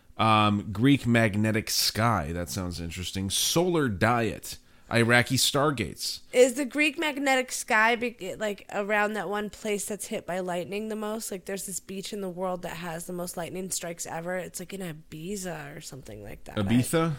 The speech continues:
Speaker 1: Spain?
Speaker 2: something like that. Or maybe not even that, like, somewhere, like, South America or Brazil or something. I can't even remember, but I know that there's this beach that is, has the most lightning strikes in the world,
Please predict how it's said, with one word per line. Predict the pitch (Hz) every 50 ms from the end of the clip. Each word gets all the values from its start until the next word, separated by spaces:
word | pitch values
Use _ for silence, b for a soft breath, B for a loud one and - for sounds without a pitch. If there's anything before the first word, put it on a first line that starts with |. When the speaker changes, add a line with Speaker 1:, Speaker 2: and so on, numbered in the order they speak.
| - -
Speaker 1:
Spain? | - - 160 165 127 120 127 131 139 151 160 156 - - - -
Speaker 2:
something | 196 - - 226 240 247 - 247 214 180
like | 165 151 143 -
that. | - 151 156 160 180
Or | 202 214
maybe | 220 220 220 214 226
not | 214 208 202 202
even | 208 202 202 202 202
that, | 196 185 180
like, | 185 175 -
somewhere, | - - 202 196 196 196 190 190
like, | 185 175 165 -
South | - - 180 175 - -
America | 170 165 160 160 170 170 - 175
or | 165 160
Brazil | 160 165 165 - 165 160 165
or | 160
something. | 170 185 180 180 156
I | 123 180 220
can't | 208 226 240 220 -
even | 185 196 180 170
remember, | 165 160 170 170 180 175 170 165
but | 165 175 170 B B B B B B B
I | - 208
know | 220 220 220 220
that | 208 214 196 -
there's | 202 208 190 180
this | 208 190 165
beach | 170 - 240 214 190 170 - -
that | - 202 175 160 -
is, | - 170 196 196 202 180 - -
has | 196 170 190 202 185
the | 180 185
most | 185 190 190 185 190 185 - -
lightning | 180 175 143 170 175 175
strikes | - - - 160 160 - -
in | 180 170
the | 165 156
world, | 156 170 160 147 101 98